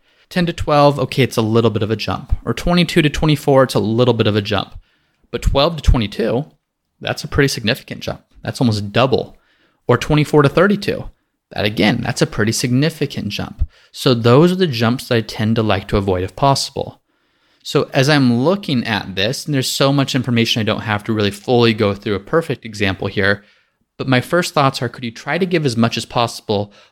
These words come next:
while staying in the twelve percent bracket, for example?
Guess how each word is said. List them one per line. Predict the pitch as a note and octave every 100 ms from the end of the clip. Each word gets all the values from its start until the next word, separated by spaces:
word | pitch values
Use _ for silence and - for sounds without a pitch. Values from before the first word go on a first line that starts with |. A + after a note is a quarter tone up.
| -
while | B2 A2+ A2
staying | - B2+
in | A#2
the |
twelve | A2 - F#2+ -
percent | F#2+ - -
bracket, | - D#2+ - - _ _
for | _ G2
example? | F#2 - - - -